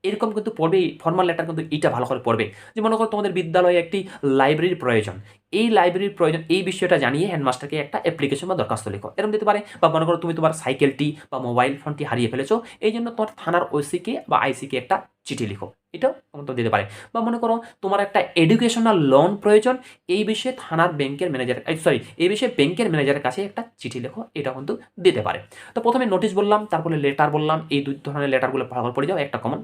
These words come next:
পেয়ে যাবে। এরপর চলে এসো তিন নাম্বার টপিক, যে তিন নাম্বার টপিকটার জন্য আমি তোমাদের জন্য রেখেছি প্রসেসিং রাইটিং। প্রসেসিং এক নাম্বারে প্রসেসিং কি পড়বে? সাজেশন, ফাইনাল সাজেশন এবং লাস্ট মিনিট সাজেশন।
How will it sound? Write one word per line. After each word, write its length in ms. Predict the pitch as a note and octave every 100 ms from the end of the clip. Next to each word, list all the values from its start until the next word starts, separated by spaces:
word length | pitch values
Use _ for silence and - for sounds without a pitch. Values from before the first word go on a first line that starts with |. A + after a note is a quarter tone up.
| -
পেয়ে 160 | - A2+
যাবে। 220 | G#2+ G2+ - -
এরপর 180 | C4+ C4+
চলে 140 | C#4
এসো 140 | C#4 C4+ - _
তিন 360 | B3 C4 C#4 B3+
নাম্বার 360 | A#3+ A3+ G#3+ G#3
টপিক, 360 | D#3+ D3+ F3+ - - -
যে 120 | E3+
তিন 160 | E3+ D#3+
নাম্বার 200 | D3+ D3+
টপিকটার 380 | C#3+ - C#3+
জন্য 180 | C3 C3+
আমি 100 | C#3+
তোমাদের 280 | C#3 B2+ A#2+
জন্য 120 | B2
রেখেছি 460 | A#2 A#2 - A#3 A#3 - _
প্রসেসিং 720 | - A3+ A3+ C4 - B3+ A#3+ G#3+
রাইটিং। 460 | C#3 C#3+ C#3+ G#2 - - - _
প্রসেসিং 720 | F#3 F3+ - G#3+ G#3 G#3 A#2+ G#2 - - _
এক 280 | E3 A3 G#3+ -
নাম্বারে 460 | G#3 G#3+ G#3 G#3
প্রসেসিং 500 | G3+ F#3+ F#3 F#3+ G3+
কি 160 | F3 F#3+
পড়বে? 320 | F#3 F3 G3+
সাজেশন, 360 | A3+ D#3+ D#3+ E3
ফাইনাল 260 | - E3+ G3
সাজেশন 260 | F#3+ F3
এবং 120 | F3 D#3+
লাস্ট 240 | D3 -
মিনিট 140 | D#3
সাজেশন। 280 | - A2 A#2